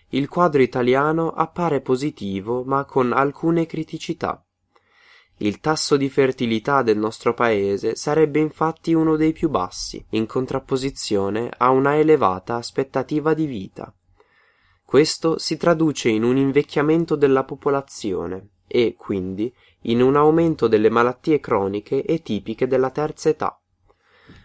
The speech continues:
Oltre a questo cambiamento del quadro clinico nazionale, si registra anche una diminuzione della spesa pubblica nell'ambito sanitario e un notevole aumento del ricorso alle cure private da parte del cittadino.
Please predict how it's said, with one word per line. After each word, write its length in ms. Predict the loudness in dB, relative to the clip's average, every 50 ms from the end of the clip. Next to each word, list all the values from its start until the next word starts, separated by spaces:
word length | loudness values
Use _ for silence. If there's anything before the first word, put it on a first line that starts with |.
| _ _ 0
Oltre 280 | 0 0 0 0 0
a 60 | 0
questo 340 | 0 -2 -4 -4 -2 -4 -4
cambiamento 760 | -2 0 0 0 2 0 2 2 2 2 0 0 -2 -2 -2
del 220 | 0 0 0 -2 -2
quadro 320 | 0 2 2 2 2 0
clinico 500 | -2 -2 -4 -2 0 0 -2 -2 -2 -4
nazionale, 840 | -4 -4 -4 -8 -6 -2 -2 0 0 0 -2 -2 -4 -4 -6 -6 -8
si 200 | -10 -4 0 2
registra 560 | 2 2 2 0 -4 -4 -6 -6 -4 -4 -2
anche 280 | -2 -2 -4 -4 -4 -2
una 160 | 0 0 -2
diminuzione 880 | -2 -2 -2 -2 0 0 0 -2 -4 -6 -4 0 2 2 2 2 2 0
della 260 | 0 0 -2 -2 -4
spesa 420 | -6 -8 -6 -2 -2 0 0 -2 -4
pubblica 640 | -2 -4 -4 -4 -4 -4 -4 -4 -4 -4 -8 -6
nell'ambito 680 | -4 -4 -2 -2 0 0 0 -2 -2 -4 -6 -4 -4 -6
sanitario 800 | -4 -4 -2 -2 -2 -2 -2 -4 -4 -4 -6 -6 -6 -8 -8 -8 _ _ _ _ _ _ _ _
e 100 | 2 2
un 160 | 2 4 2
notevole 540 | 0 0 2 2 0 2 2 2 2 2 2
aumento 560 | 0 0 0 0 -2 -2 -4 -6 -6 -6 -2
del 180 | 0 0 -2
ricorso 580 | 0 -2 -6 -8 -4 -2 -2 -2 0 -2 -2 -2
alle 200 | 0 0 0 -2
cure 340 | -2 -2 -2 0 0 0 0
private 600 | -2 -6 -4 -2 -2 -4 -4 -6 -4 -4 -2 -2
da 120 | -2 -4 -2
parte 360 | -2 -2 -2 -2 -4 -6 -2
del 180 | -2 -2 -4
cittadino. 800 | -2 -6 -6 -6 -4 _ -6 -4 -4 -4 -8 -6 -8 -10 -10 -12